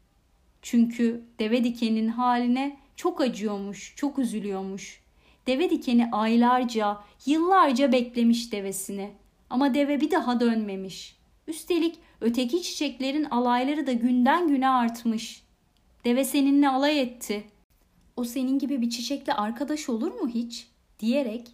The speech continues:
deve dikeninin günlerini zehir ediyorlarmış. Artık dayanamaz hale gelmiş.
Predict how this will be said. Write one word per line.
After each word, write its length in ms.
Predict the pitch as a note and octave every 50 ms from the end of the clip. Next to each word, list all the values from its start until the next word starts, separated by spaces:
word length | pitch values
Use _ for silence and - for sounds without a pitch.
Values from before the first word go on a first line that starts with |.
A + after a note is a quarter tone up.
| _ _
deve 260 | G#3+ G#3 G#3 C4+ D4
dikeninin 560 | C#4 A#3+ A#3 - A3 G3+ G#3 G#3 G3+ G3+ G3+ F3+
günlerini 520 | G#3 B3+ C#4 C#4 B3+ A#3 G#3+ G#3+ A#3 A#3+
zehir 280 | - G#3+ G3+ - A3 G#3
ediyorlarmış. 920 | G3+ F#3+ F3+ G3 F#3+ F#3+ F#3 F#3+ F#3 F#3 F#3 F#3 F3+ F3+ F3 - - - _ _ _ _ _ _ _ _
Artık 400 | - D#4+ F4+ E4+ - E4+ - -
dayanamaz 520 | A#3 A#3 A#3 A#3+ C4 B3+ B3 A#3+ A#3 -
hale 280 | A3 G3+ G3 F#3+ F#3+ F#3+
gelmiş. 680 | F3 F#3+ F#3+ F#3 F3+ F#3 F#3 E3+ D#3+ - - - -